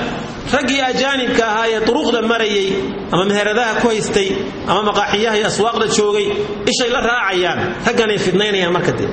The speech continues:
Oo fitantii iyo wixii bay iyaguna u soo jiidayaan, markay ishooda ay ku dhacdo, ila dadku ma indhalo wax u arkayaaye. Maxaan ku idhaahdaa, fasaadka iyo inkaartaasi soo jiidayaan. Ima-, maca-, macaanida caynkaas waa lagu sheegay. Een,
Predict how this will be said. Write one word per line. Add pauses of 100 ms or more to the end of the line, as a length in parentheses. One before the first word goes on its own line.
(280)
Oo
fitantii
iyo
wixii
bay
iyaguna (260)
u
soo
jiidayaan, (360)
markay
ishooda
ay
ku
dhacdo, (420)
ila
dadku
ma
indhalo
wax
u
arkayaaye. (360)
Maxaan
ku
idhaahdaa, (340)
fasaadka
iyo
inkaartaasi
soo
jiidayaan. (1120)
Ima-,
maca-,
macaanida
caynkaas
waa
lagu
sheegay. (920)
Een,